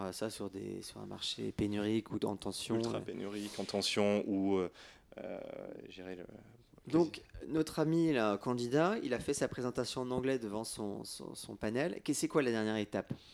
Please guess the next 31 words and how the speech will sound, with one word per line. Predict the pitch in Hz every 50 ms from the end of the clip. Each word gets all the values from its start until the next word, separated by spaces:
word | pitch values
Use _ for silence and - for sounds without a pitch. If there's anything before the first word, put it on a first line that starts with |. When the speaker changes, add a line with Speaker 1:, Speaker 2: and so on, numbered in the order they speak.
| - - - - - - - - - - -
Speaker 2:
Euh, | 120 113 110 107 107 104 101 104 - -
et | - 113 - - - - - - -
Speaker 1:
Les | 120 120 135 143
dernières | 131 131 120 113 110 107 101 101
étapes. | 95 - 123
Speaker 2:
on | 113
fait | - - 143 143
en | 135 123
sorte | - - 135 143 147 - - -
que | - -
le, | 117 110 107 104 101 101 98 95 95 95 - 101
à | 101
l'occasion | 104 107 - 117 107 - 120 113
de | 107
l'on-site, | 107 107 107 101 - - 113 123 143 - - - - - - - -
euh, | - 98 95 95 95 95 92
le | - 98 98 104
candidat | 110 - - 113 107 104 104 113 123 135
puisse | - - - - - 113 110 104 - - - _ _ _ _ _ _ _
parler | - 113 107 107 107 107 117 127 143 147 - - - _ _
à | - 101 101 101 98 - - - - _ _ _ -
l'exec | 110 104 101 107 110 117 113 110 104 101 92 117 - - - - - - - _ _ - 95 98 92
de | - 101 98 98 95 92 95 95 95
la | 92 95
team | 92 - - - 113
qui | - - 107
rejoindrait. | 101 98 98 101 92 90 92 90 - - - - - - - - - - _
Admettons | 101 98 98 101 101 98 - 120 120 131 139 - - - _ _ _ _ _ _ _ -
un | 107 104 104
ingénieur, | 101 98 92 101 98 98 98 101 110 131 139 - - - - _ _ _ - _ _ -
euh, | 104 98 95 95 92 90 90 87 -